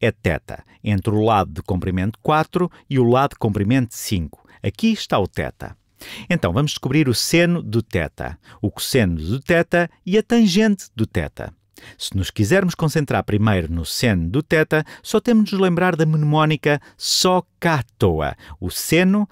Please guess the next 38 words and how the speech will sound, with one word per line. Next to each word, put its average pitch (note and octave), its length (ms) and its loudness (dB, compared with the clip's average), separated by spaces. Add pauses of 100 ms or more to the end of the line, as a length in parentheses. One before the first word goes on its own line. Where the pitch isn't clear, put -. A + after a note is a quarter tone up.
(180)
é G2 160 0
oposto E3+ 680 2 (120)
sobre - 300 -2
a D3 40 0
hipotenusa. E2 800 -2 (300)
Sendo F2+ 300 -2
assim, F#3+ 400 0 (340)
o A#2 80 -2
seno G#2+ 420 0
de F2+ 140 -2
teta D#3+ 560 0
é D3 80 0
igual B2 380 2
ao F2 100 -2
cateto F#2 540 -4
oposto. F#3+ 560 -2 (100)
Qual F2+ 220 -2
é - 20 0
o F2 60 0
lado F2 260 0
oposto F#2 480 -6
do C3 80 0
ângulo? F3+ 500 -2
Ah, - 160 -8
bem, E2+ 240 -6 (800)
portanto, F2 340 -4
temos G2+ 240 0
aqui G#2 220 -2
o F#2+ 40 0
nosso F#2 400 -4
ângulo, E3 560 -2
o G2 140 -8
lado F2+ 360 0
oposto. B2+ 640 -2
Vamos C3+ 240 -4
para A2+ 280 0
o G#2+ 60 4
lado B2+ 300 0